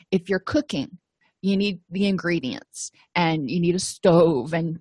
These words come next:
you may need time. You know, one of the things when I'm baking bread, I always forget about is the time it takes for the, the bread to rise, and then punch it down and let it rise a second time.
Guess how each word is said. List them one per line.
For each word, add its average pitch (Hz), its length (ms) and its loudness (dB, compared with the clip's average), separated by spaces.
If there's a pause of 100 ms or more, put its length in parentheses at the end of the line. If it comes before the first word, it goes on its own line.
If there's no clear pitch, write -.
you 208 140 4
may 208 160 4
need 202 220 -4
time. - 540 -4 (280)
You 175 80 -4
know, 175 100 2
one 185 160 2
of 190 60 2
the 196 100 0
things 190 280 -2
when 185 100 0
I'm 175 120 2
baking 185 360 0
bread, 180 320 6
I 147 140 6
always 160 240 4
forget 175 380 0
about 127 380 4 (680)
is 170 460 6 (260)
the 185 100 2
time 196 400 0
it 196 120 -2
takes 185 360 0
for 180 320 2
the, 175 200 -4 (100)
the 190 80 2
bread 170 300 2
to 185 80 -4
rise, 175 580 0 (400)
and 170 160 0
then 170 400 -2
punch 170 260 0
it - 80 -6
down 165 240 4
and 160 100 -2
let 151 120 4
it - 60 2
rise 165 340 2
a 180 60 -2
second - 320 2
time. 170 300 -2